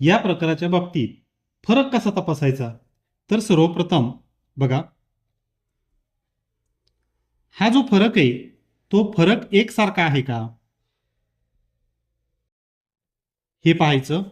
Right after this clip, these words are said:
यानंतर हा जो फरक आहे, हा फरक क्रमाने वाढत जातो, क्रमाने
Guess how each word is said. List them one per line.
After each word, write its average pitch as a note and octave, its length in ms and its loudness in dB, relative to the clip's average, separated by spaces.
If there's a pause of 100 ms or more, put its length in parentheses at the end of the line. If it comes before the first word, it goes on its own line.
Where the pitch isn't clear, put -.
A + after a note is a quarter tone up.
(1200)
यानंतर G3+ 680 2 (1600)
हा G3 220 0
जो C4 200 0
फरक A#3 300 2
आहे, E3+ 460 0 (920)
हा F#3+ 240 -2
फरक F#3+ 520 -2 (140)
क्रमाने G3+ 560 2 (2500)
वाढत E3+ 400 0
जातो, G#3 580 -4 (4000)
क्रमाने G#3 720 0